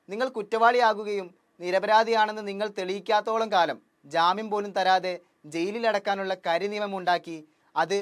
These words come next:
പ്രതിപക്ഷ നേതാക്കൾക്ക് നേരെ പ്രയോഗിച്ചും കൊണ്ട് തന്നെയാണ് ബി ജെ പി തിരഞ്ഞെടുപ്പിന് ഒരുങ്ങുന്നത്. ഇനിയും പൂർണ്ണമായും കാവി പുതക്കാത്ത നിയമപീഠങ്ങൾ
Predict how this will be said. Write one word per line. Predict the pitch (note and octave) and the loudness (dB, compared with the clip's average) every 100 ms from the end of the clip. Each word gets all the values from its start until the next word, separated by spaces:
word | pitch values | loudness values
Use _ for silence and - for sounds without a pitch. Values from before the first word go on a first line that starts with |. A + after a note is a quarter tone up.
| - | -4
പ്രതിപക്ഷ | E3 F3+ F#3+ G#3 F#3 | -6 -2 -2 -2 -6
നേതാക്കൾക്ക് | F3+ F#3 F#3 F#3+ F#3+ | 0 0 0 -4 -4
നേരെ | F#3 F#3 | -4 -4
പ്രയോഗിച്ചും | F3 E3+ F3 F#3 F#3+ | -4 -6 -6 -8 -8
കൊണ്ട് | F3+ F3 F3 | -8 -6 -4
തന്നെയാണ് | D#3 F3 F#3+ D#3 C#3 - _ C#3+ | -4 -4 -4 -4 -8 -14 _ -10
ബി | D3+ | -8
ജെ | D#3+ D#3+ | -8 -8
പി | D3+ D3+ | -8 -8
തിരഞ്ഞെടുപ്പിന് | D3 D3+ D3+ C#3 | -10 -10 -10 -12
ഒരുങ്ങുന്നത്. | A#2+ A#2+ A2+ G#2 - _ _ _ _ _ - F#3+ | -12 -14 -16 -18 -20 _ _ _ _ _ -12 -6
ഇനിയും | A3+ B3 A#3 _ _ - | -4 -4 -8 _ _ -8
പൂർണ്ണമായും | E3+ F#3+ G#3+ A3 G#3+ G#3+ G#3 | -2 0 0 4 4 2 2
കാവി | F3+ G3 G#3 | 2 2 -2
പുതക്കാത്ത | G3+ G3+ G3 G3+ F3+ | -4 0 0 0 -6
നിയമപീഠങ്ങൾ | F3+ G3 F#3 E3+ D#3 | -6 -4 -4 -4 -4